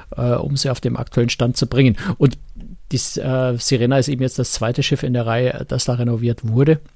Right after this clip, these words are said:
Ähm, und ich hab mir das angeguckt. Ähm, das, das Interessante dabei ist natürlich, dass Oceania inzwischen, äh, zwei N-, Neubauschiffe hat, also die, äh, die Riviera und die Marina, die klar natürlich auch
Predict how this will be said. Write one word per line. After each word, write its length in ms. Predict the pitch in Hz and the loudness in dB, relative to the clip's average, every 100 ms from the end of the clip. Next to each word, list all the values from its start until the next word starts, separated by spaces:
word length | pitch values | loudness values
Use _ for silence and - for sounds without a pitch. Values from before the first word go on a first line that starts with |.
| - - | -10 -4
Ähm, 320 | 120 127 120 | 0 2 2
und 180 | - 117 | 0 -2
ich 80 | |
hab 80 | 120 | 2
mir 80 | 127 | 2
das 140 | 117 | 2
angeguckt. 420 | 117 139 127 104 - 208 - - | 2 2 2 -2 -4 -4 -4 0
Ähm, 120 | 151 175 - | 0 0 2
das, 220 | 165 - | 2 4
das 220 | 165 - - - | 4 2 -2 -4
Interessante 500 | 151 - 156 175 240 | 0 0 2 2 2
dabei 340 | 185 180 165 | 0 2 2
ist 180 | 175 - | 2 2
natürlich, 380 | 151 - 160 156 | 0 2 0 2
dass 220 | - 151 | 2 2
Oceania 480 | - 135 139 139 147 | 0 0 2 2 2
inzwischen, 560 | 135 - 147 151 139 139 | 0 0 2 4 2 2
äh, 240 | 131 143 | -4 -2
zwei 300 | - 123 117 | 0 2 2
N-, 720 | 117 127 120 117 117 127 - 123 | 2 2 2 2 0 -2 -6 -6
Neubauschiffe 1000 | 131 120 170 - 165 180 - - 180 175 170 | 0 4 4 4 4 2 0 0 2 2 2
hat, 240 | 190 - | 0 0
also 180 | 127 123 | 0 0
die, 220 | 120 117 | 0 -2
äh, 320 | - 127 120 | -2 -4 -4
die 100 | 127 | -6
Riviera 460 | 120 120 117 123 143 | -4 -4 -2 -2 -2
und 180 | 123 123 | -4 -4
die 80 | |
Marina, 500 | 113 107 113 156 185 - - - - - | -4 -4 -2 0 -2 -4 -18 -20 -20 -8
die 440 | 147 143 147 147 - - _ _ _ - 202 | -2 0 2 2 0 -18 _ _ _ -18 -10
klar 240 | - 160 151 | 0 2 2
natürlich 440 | 131 - 147 - | 2 0 -2 -4
auch 220 | 135 - | -8 -10